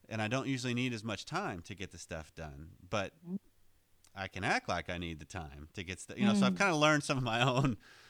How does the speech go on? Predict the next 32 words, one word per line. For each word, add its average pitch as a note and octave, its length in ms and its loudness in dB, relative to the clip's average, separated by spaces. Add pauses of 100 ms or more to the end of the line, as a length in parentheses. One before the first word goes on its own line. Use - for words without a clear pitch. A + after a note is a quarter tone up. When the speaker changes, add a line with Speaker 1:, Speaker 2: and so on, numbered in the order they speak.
(220)
Speaker 1:
pitfalls, F#2 640 -4
I F#2 80 -6
guess F2+ 280 -6
you F2+ 60 -14
could - 140 -14
say, C#2+ 380 -10
that D#2+ 100 -8
I, F2 160 -2
I F2+ 120 -6
can F2 180 -10
think B2+ 240 -8
quick - 220 -10
on G2+ 100 -6
my E2+ 140 -8
feet, - 320 -8 (420)
and F2+ 320 -8 (800)
that G#2 180 -2
can B2 120 -4
be A#2 120 -2
a A2+ 60 0
detriment G#2+ 480 -6
sometimes. D2+ 500 -10
So A2 380 0 (600)
one C3+ 220 4
of E3+ 60 4
the D3+ 80 2
things A#2+ 300 2
I A2+ 180 4
have G2+ 240 0
made G#2 280 2
a F#2 60 -2
goal E2+ 400 -4